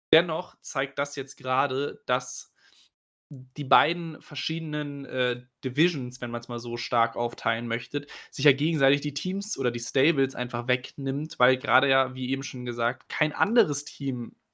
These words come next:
verfügbar war, die genau diesen Spot hätten einnehmen können. Und da braucht einfach A E W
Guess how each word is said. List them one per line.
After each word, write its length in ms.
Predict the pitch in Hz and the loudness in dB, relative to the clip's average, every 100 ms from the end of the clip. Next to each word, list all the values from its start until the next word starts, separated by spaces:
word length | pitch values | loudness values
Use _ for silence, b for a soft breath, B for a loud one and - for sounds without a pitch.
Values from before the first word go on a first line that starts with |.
| - | -10
verfügbar 640 | - 131 - 180 - 123 120 | -4 -2 0 -2 2 4 6
war, 140 | 127 | 4
die 260 | 127 147 147 | 2 -8 -4
genau 280 | 143 156 | 2 4
diesen 280 | 208 196 185 | 4 0 -4
Spot 180 | - 220 | -2 -2
hätten 220 | - 175 | -2 -2
einnehmen 400 | - 170 151 117 | 0 2 2 0
können. 320 | - 123 147 B B B B B - | 0 0 0 B B B B B 4
Und 600 | 139 143 143 139 131 - | 6 8 4 0 -6 2
da 360 | 127 127 143 143 | 6 6 4 0
braucht 760 | 151 117 113 147 175 - - | -2 -2 2 2 0 -6 -6
einfach 640 | 113 131 135 - 135 139 - | 0 2 0 -2 -2 -2 -6
A 40 | |
E 200 | 135 123 | -6 -2
W 500 | 123 131 135 139 151 | -2 -2 -2 -4 -6